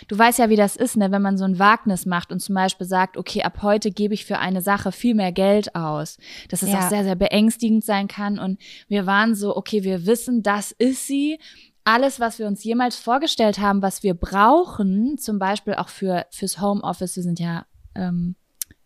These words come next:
Speaker 1: äh, nonstop im Homeoffice und haben immer gefragt, so, haben uns immer gefragt, was ist zum Beispiel mal,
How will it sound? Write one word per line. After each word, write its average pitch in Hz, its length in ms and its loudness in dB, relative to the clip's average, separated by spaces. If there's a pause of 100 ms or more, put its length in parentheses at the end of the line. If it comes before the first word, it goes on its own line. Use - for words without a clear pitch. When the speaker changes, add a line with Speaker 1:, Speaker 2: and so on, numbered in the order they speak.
(120)
Speaker 1:
äh, 175 160 -2
nonstop 190 520 -2
im 180 180 -4
Homeoffice 190 520 -2
und 185 100 -2
haben 190 100 -4
immer 202 220 0
gefragt, 190 420 -2
so, 202 80 -10 (320)
haben 269 120 4
uns 277 120 0
immer 302 180 2
gefragt, 220 440 0 (220)
was - 180 -8
ist - 260 -4
zum 233 140 2
Beispiel 185 340 2
mal, 185 300 2